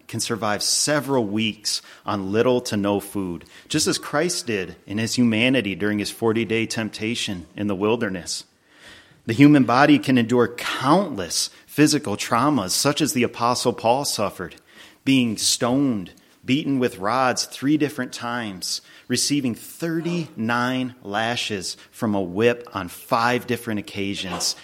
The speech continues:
and more, as he recounts for us in Second Corinthians eleven. However, there is one way in which the human body is not very resilient,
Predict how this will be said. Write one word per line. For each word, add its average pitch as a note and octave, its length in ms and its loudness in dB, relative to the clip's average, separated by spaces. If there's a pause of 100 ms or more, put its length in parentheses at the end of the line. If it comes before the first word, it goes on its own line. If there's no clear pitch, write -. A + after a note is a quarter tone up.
and F#2+ 160 -8
more, G2+ 480 0 (220)
as G#2 140 -2
he A#2 100 -2
recounts A2+ 480 0
for G#2 200 -4
us F#2+ 180 -2
in G2 60 -4
Second A2 340 -2
Corinthians G2 540 -4
eleven. F#2 500 -4 (1120)
However, D#3+ 280 4
there E3+ 160 6
is B2+ 120 2
one B2+ 380 4
way F2 360 0 (340)
in G#2 100 -4
which A2 220 0
the G#2+ 80 -2
human C#3 400 2
body A2 320 2
is F#2 160 -2
not C3 500 -2 (140)
very F2 240 -6
resilient, E2 640 -12